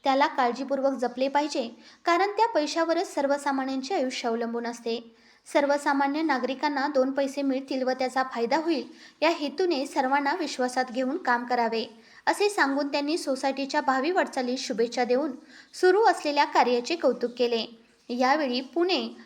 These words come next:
दौंड, श्रीगोंदा, अहमदनगर जिल्ह्यातील संचालक व सभासद मोठ्या संख्येने उपस्थित होते.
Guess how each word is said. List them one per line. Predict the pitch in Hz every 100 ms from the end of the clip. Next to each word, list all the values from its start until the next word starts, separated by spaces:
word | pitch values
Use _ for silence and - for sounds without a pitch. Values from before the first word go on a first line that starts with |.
| - 269
दौंड, | 269 294 381 262 247 320
श्रीगोंदा, | - 302 247 262 311 208 - -
अहमदनगर | 311 285 370 403 359 370 359
जिल्ह्यातील | 262 262 262 294
संचालक | 294 262 254 339 262 247
व | 254
सभासद | 247 240 285 339 240 247
मोठ्या | 247 233
संख्येने | 240 240 233 233
उपस्थित | 339 330 240 262 254
होते. | 247 240 233 -